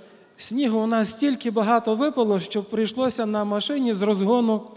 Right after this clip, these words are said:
деякі кучугури прямо в нас в інституті,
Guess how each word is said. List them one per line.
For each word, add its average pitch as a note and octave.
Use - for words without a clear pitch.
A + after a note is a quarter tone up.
деякі A3+
кучугури G#3+
прямо G3+
в F#3
нас G3+
в -
інституті, G3+